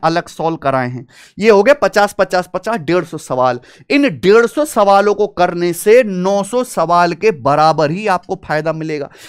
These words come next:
मैं बिल्कुल नहीं कह रहा कि आप इन नौ सौ सवालों को करो। मैं बिल्कुल नहीं कह रहा कि आप जो है घंटे घंटे भर की वीडियोज़ को देखो, उन पे टाइम वेस्ट करो या आप महीने तक बैठ के नौ सौ सवालों को लगाते रहो,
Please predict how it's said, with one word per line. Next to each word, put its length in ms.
मैं 440
बिल्कुल 440
नहीं 120
कह 160
रहा 160
कि 300
आप 220
इन 80
नौ 160
सौ 120
सवालों 420
को 120
करो। 380
मैं 140
बिल्कुल 340
नहीं 100
कह 160
रहा 140
कि 200
आप 380
जो 200
है 300
घंटे 380
घंटे 380
भर 180
की 160
वीडियोज़ 480
को 140
देखो, 300
उन 120
पे 120
टाइम 280
वेस्ट 240
करो 260
या 160
आप 180
महीने 420
तक 180
बैठ 300
के 120
नौ 160
सौ 120
सवालों 340
को 60
लगाते 440
रहो, 160